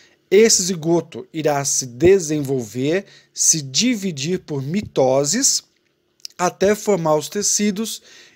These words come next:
e órgãos que formam o organismo. Esses tecidos têm origem de três folhetos embrionários, que pode ser o ectoderma, que é o tecido mais externo,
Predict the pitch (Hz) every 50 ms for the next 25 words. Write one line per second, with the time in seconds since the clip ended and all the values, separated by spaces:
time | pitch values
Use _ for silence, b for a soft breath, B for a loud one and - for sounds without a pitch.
0 | B - 240 240 202 170 156 151 160 170 160 170 185 170 - - - 196 160 -
1 | - 143 139 147 151 151 156 165 165 160 160 160 156 147 180 185 170 139 117 107
2 | 95 85 95 95 95 95 _ _ _ _ B B B B B B B B B _
3 | - 185 202 233 233 - - 196 - - 156 135 - - - 202 214 202 143 120
4 | 110 - - b b b b b b b - 196 202 214 196 180 160 170 190 208
5 | 190 196 190 165 175 180 170 _ - - 190 202 226 247 240 214 - - - -
6 | - 220 220 202 165 160 165 180 175 185 185 165 165 180 175 165 156 185 190 190
7 | 180 160 160 160 139 110 104 - - - - - B B B B B B B B
8 | - - 143 143 - 170 165 160 156 160 - - - 143 127 110 98 - _ -
9 | 143 135 135 135 147 175 190 190 - - - - - 139 135 127 120 131 131 143
10 | 156 180 185 208 240 240 - - - 151 151 143 - 156 147 135 - - 156 147
11 | 139 143 139 135 127 123 123 - - - - - _ - 202 202 202 - - -
12 | - - - 135 139 139 151 160 185 220